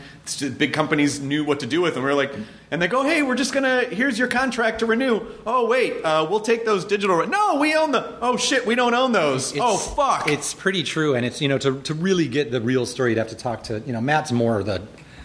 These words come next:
Speaker 2: you know, his dad was an economist and he was a math major, and he, you know, this is part of where a lot of this comes in. But we also have this amazing lawyer manager named Kevin Morris, who's a genius. And I, I don't know the exact story, but it, it really basically was, it was, like,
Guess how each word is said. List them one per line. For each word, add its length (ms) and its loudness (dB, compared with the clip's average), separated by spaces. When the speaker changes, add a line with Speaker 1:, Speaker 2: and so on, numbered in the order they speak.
Speaker 2:
you 80 -12
know, 200 -12
his 160 0
dad 220 0
was 100 -4
an 80 -6
economist 500 -4
and 80 -6
he 80 2
was 120 -2
a 40 -8
math 280 -2
major, 360 -4
and 140 -4
he, 140 -2
you 180 0
know, 80 0
this 180 0
is 80 -4
part 220 0
of 80 0
where 80 2
a 60 0
lot 180 -2
of 60 -8
this 140 -6
comes 300 -6
in. 220 -6
But 80 0
we 120 2
also 240 0
have 280 -4
this 260 -4
amazing 1040 0
lawyer 380 2
manager 400 0
named 200 -4
Kevin 280 -2
Morris, 400 2
who's 160 -4
a 80 -6
genius. 640 0
And 320 -2
I, 220 -2
I 120 2
don't 260 2
know 300 6
the 160 4
exact 420 -2
story, 180 2
but 120 2
it, 140 -2
it 260 0
really 400 2
basically 440 2
was, 220 4
it 20 0
was, 120 -2
like, 120 -4